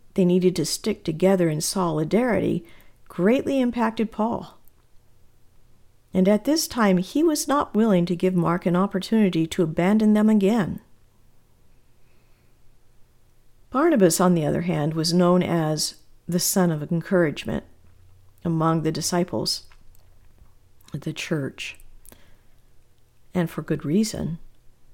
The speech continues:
And he was willing to give John a second chance. Being a close relative of Mark, Barnabas must have spent much time talking with Mark during the many months that they had remained in Antioch. One commentator adds this,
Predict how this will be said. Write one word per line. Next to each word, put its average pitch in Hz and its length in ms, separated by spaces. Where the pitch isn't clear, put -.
And 247 100
he 330 120
was 381 180
willing 311 240
to 220 80
give 196 180
John 190 380
a 165 60
second 196 400
chance. - 720
Being 208 200
a 180 60
close - 380
relative 226 440
of 143 140
Mark, 143 340
Barnabas 185 460
must 185 220
have - 100
spent - 380
much 190 260
time 180 280
talking 180 380
with 160 120
Mark 180 260
during 202 220
the 190 100
many 190 220
months 190 300
that 180 100
they 180 80
had 165 140
remained 165 340
in 160 100
Antioch. 175 580
One 190 240
commentator 185 680
adds 170 320
this, 160 440